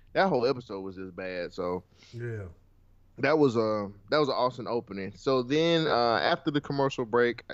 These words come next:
Speaker 1: 'cause I wrote my notes out after commercial breaks.
Speaker 2: Oh, okay.
Speaker 1: So, um, yeah, I, I, yeah, hey, I was like, "You know what?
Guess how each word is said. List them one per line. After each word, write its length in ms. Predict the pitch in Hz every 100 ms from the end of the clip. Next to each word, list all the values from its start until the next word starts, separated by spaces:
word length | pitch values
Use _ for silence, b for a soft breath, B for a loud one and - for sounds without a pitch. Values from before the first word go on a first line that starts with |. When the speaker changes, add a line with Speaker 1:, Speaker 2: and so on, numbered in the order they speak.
| -
Speaker 1:
'cause 200 | 143 131
I 140 | 147
wrote 220 | 139 156 120
my 100 | 113
notes 300 | 123 117 120
out 260 | 101 92 - -
after 240 | 104 -
commercial 400 | 104 104 92 92
breaks. 420 | - 87 80 - -
Speaker 2:
Oh, 320 | 147 123 120
okay. 140 | - 127 113
Speaker 1:
So, 240 | 104 110 - - - -
um, 400 | 120 120 117 110 -
yeah, 480 | 113 104 101 98 160 110
I, 20 | 127
I, 120 | 131
yeah, 240 | 131 139
hey, 200 | 151 123 -
I 180 | 254
was 100 | 269
like, 200 | 208 202
"You 100 | 381
know 140 | 339 262
what? 240 | 254 247